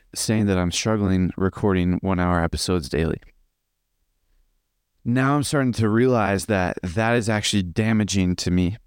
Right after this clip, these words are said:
And so what Alex Hormozi said is, instead of saying "I am," you, if you really have to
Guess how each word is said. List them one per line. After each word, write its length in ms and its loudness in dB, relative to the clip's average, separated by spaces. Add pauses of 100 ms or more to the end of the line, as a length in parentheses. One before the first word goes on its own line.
(200)
And 220 -2
so 300 0 (300)
what 180 2
Alex 280 0
Hormozi 460 2
said 320 0
is, 240 0 (300)
instead 380 0
of 120 0
saying 360 0
"I 180 0
am," 400 2
you, 180 4 (160)
if 180 0
you 140 4
really 320 2
have 380 -4
to 300 0